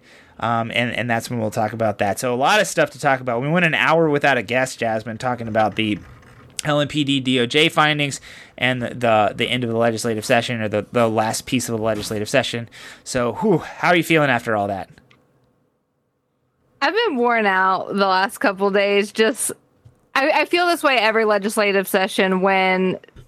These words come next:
Speaker 2: there's just a flurry of bad bills moving quickly and getting added to other bills.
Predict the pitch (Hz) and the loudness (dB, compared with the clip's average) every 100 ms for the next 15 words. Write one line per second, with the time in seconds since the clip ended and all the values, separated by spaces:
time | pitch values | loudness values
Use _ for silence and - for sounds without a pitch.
0 | - - _ - 226 214 233 214 202 - | -20 -20 _ -2 -2 0 -2 0 -4 -2
1 | 226 220 220 214 208 202 196 202 - _ | 0 2 4 4 4 4 2 0 -4 _
2 | _ _ _ _ _ _ _ _ _ _ | _ _ _ _ _ _ _ _ _ _
3 | _ _ - 202 190 214 208 185 208 202 | _ _ -2 -2 0 2 2 2 2 4
4 | 190 190 190 202 208 208 208 202 220 208 | 4 4 2 2 2 2 2 2 0 0
5 | 208 208 196 196 202 202 202 185 190 190 | 0 2 2 2 2 2 0 0 2 2
6 | 185 185 190 185 185 185 185 180 175 175 | 2 2 2 2 2 2 4 4 4 2
7 | 190 185 | 0 -4